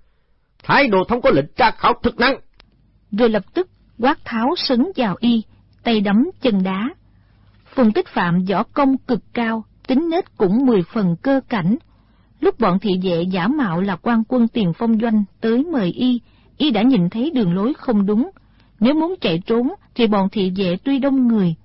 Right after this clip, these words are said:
Speaker 2: cũng quyết không sao bắt được. Nhưng y sau khi đầu hàng được phong tước bá, nghĩ cho dù đối phương có ý làm hại, nhưng hoàng đế anh minh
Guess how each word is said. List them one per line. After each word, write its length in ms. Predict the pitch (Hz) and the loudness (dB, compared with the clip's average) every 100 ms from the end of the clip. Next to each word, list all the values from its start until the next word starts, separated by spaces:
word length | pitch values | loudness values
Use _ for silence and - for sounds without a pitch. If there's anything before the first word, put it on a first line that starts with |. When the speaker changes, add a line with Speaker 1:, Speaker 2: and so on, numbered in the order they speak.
| _ | _
Speaker 2:
cũng 180 | - 190 240 | -4 -2 0
quyết 200 | 311 - | -2 -2
không 220 | 277 208 | -2 -2
sao 260 | - 214 | -2 -6
bắt 160 | 190 285 - | -6 -6 -2
được. 240 | 208 165 - _ _ _ _ _ - | -2 -2 -6 _ _ _ _ _ 0
Nhưng 140 | 254 | 2
y 200 | 202 247 | 4 2
sau 160 | 226 240 | 0 -2
khi 240 | - 247 | 0 0
đầu 180 | 226 196 | 0 -2
hàng 360 | 170 202 180 175 | -2 -2 -2 0
được 160 | 202 - | -2 -4
phong 260 | - 220 | -4 -2
tước 260 | 208 294 - | 0 -2 -2
bá, 160 | 220 220 330 _ _ _ - | -4 -4 -8 _ _ _ -2
nghĩ 300 | 220 202 247 - | 2 2 2 0
cho 80 | 294 | -2
dù 260 | 240 220 | 2 2
đối 180 | 180 254 | 2 0
phương 300 | - 269 226 | 0 0 2
có 120 | 285 | 0
ý 220 | - 262 | 0 0
làm 240 | 359 269 170 | 2 0 0
hại, 400 | 175 185 170 202 _ _ - | -2 -4 -4 -6 _ _ -2
nhưng 240 | 254 285 247 | 2 2 2
hoàng 240 | 220 165 | 0 0
đế 160 | 190 247 | -2 -4
anh 320 | - 233 220 | 0 0 2
minh 180 | 247 | 4